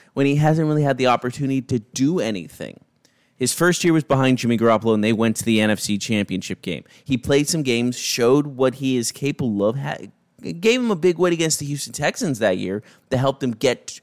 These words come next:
uh, opportunity to be even in playoff eligible. But, again, when he had his first full, when he was like, "Yeah,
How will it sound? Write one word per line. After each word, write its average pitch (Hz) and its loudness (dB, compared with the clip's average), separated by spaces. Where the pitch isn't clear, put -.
uh, - 2
opportunity 117 4
to 110 -10
be 117 -4
even 120 0
in 110 -2
playoff 127 2
eligible. 107 2
But, 196 2
again, 175 4
when 147 2
he 143 2
had 156 4
his 139 0
first 196 0
full, 180 2
when 147 -2
he 151 2
was 123 -2
like, 120 0
"Yeah, 131 4